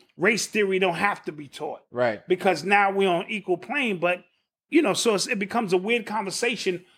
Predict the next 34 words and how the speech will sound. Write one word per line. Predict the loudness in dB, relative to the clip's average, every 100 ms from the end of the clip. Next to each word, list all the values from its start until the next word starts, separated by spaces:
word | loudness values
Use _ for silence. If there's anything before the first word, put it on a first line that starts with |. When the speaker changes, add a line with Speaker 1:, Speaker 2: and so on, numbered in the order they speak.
| _
Speaker 1:
for | 2 4
a | 4
new | 2 2
generation | 2 0 2 2 2 0 -2
of | -2 -4 2
white | 2 2 -4
boys | -6 0 0 0
and | 0
girls | 0 0 -2
who |
go, | 0 2 2 -4 _ _ _ 2
"I | 4
don't | 4
have | 2 0
shit | -2 -2
to |
do | -4
with | -4 -6
that." | -14 _ -6
Speaker 2:
Right. | -2 -2 -6 _ _ _
Speaker 1:
And | 2 4 2 -2 -12 _ _ 2
on | 4 4
the |
surface, | 4 4 4 0 2
they're | 2 2
correct. | 0 0 0 0 0
They | 0
don't | 2 0
have | -2 -4
shit | -8 -12
to | -14
do | -10
with | -8
it, | -8